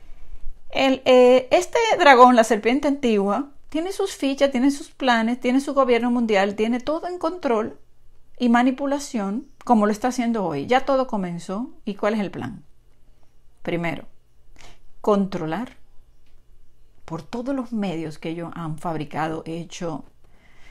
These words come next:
sea a través de las, de la televisión, de los programas, de, de todo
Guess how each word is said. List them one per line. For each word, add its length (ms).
sea 220
a 40
través 280
de 80
las, 460
de 120
la 120
televisión, 600
de 100
los 120
programas, 720
de, 160
de 160
todo 180